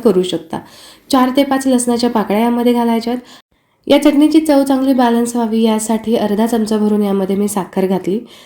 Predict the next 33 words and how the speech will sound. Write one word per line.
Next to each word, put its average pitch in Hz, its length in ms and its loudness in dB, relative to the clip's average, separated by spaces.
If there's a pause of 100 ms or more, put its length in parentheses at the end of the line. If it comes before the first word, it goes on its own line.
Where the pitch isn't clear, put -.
(220)
दोन 277 320 4
चमचे 294 320 4
भरून 254 260 0
आपल्याला 233 340 -2
यामध्ये 214 340 -2
आवर्जून 208 600 2
दही 233 300 2
घालायचं 208 440 0
आहे. 226 100 -4 (120)
दही 196 300 2
नसेल 226 420 0
तर 220 100 -2
अर्धा 190 300 0
लिंबाचा 208 420 0
रस 202 260 -2
तुम्ही 202 200 -2
यामध्ये 190 260 -2
पिळू 190 240 0
शकता. 185 300 -8 (340)
चवीपुरतं 262 460 2
यामध्ये 226 300 2
मीठ 220 260 4
घालायचं 202 480 0
आहे 247 200 -10 (220)
आणि 214 200 4
आता 214 160 2
याचबरोबर 226 640 2
ढोकळ्याचे 220 500 0
तुकडे 240 300 -2
आपल्याला 214 260 0
यामध्ये 196 360 0
घालायचे 185 420 -2
आहेत. 202 120 -6